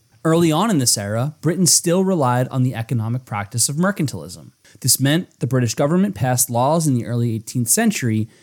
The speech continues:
banning the purchase of Indian textiles, ultimately to protect British textile producers. They also passed laws ensuring colonies in the Americas would continue to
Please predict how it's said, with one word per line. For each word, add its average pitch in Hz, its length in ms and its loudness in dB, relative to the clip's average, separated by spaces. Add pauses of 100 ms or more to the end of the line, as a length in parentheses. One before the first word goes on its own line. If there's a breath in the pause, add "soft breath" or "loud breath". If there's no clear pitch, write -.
(180 soft breath)
banning 156 320 2
the 185 80 0
purchase 160 420 -2
of 113 100 -4
Indian 120 300 0
textiles, 90 720 -6 (300 soft breath)
ultimately 139 420 0
to 123 140 -4
protect - 560 -8
British 170 340 -2
textile 104 440 -12
producers. - 720 -10 (420 soft breath)
They 139 140 0
also 190 300 2
passed 135 440 -2
laws 120 320 0
ensuring 127 420 -2
colonies 151 600 0
in 165 80 -2
the 185 80 2
Americas 170 560 0
would 117 120 -10
continue 147 500 0
to 127 220 -6